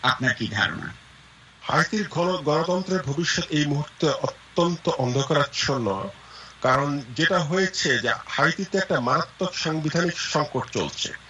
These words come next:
Speaker 2: সাংবিধানিক সংকটটা হচ্ছে এইভাবে যে হাইতির সংবিধান অনুযায়ী প্রেসিডেন্ট মারা গেলে প্রধান বিচারপতি অন্তর্বর্তীকালীন সময়ে রাষ্ট্রপতি হবেন, কিন্তু প্রধান বিচারপতি গত মাসে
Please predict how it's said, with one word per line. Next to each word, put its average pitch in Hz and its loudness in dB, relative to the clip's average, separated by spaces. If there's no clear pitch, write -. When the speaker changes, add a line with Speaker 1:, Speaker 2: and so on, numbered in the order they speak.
Speaker 2:
সাংবিধানিক 170 2
সংকটটা 185 -2
হচ্ছে 190 0
এইভাবে 156 2
যে 120 2
হাইতির 147 2
সংবিধান 165 2
অনুযায়ী 147 0
প্রেসিডেন্ট 190 2
মারা 160 2
গেলে 135 -2
প্রধান 160 0
বিচারপতি 170 -2
অন্তর্বর্তীকালীন 175 0
সময়ে 160 0
রাষ্ট্রপতি 127 -2
হবেন, - -8
কিন্তু 156 0
প্রধান 151 0
বিচারপতি 196 0
গত 151 2
মাসে 156 0